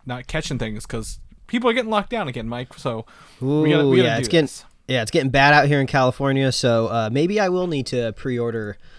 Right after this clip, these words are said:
Speaker 2: Cyberpunk, so
Speaker 1: Yeah.
Speaker 2: I have something to do when I'm stuck <laughs> inside.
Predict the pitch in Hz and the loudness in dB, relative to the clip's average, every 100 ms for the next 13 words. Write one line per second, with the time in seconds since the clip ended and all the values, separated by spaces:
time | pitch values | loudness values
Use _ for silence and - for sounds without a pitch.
0 | - - - 131 117 117 123 117 107 - | -18 -12 -4 -2 -2 -4 -6 -6 -8 -6
1 | 120 117 117 - 123 120 117 110 117 113 | -4 -2 -2 -4 -4 -4 -4 -2 -2 0
2 | 117 - - - 139 - 143 - 135 | 0 0 -2 -4 0 0 0 -4 -12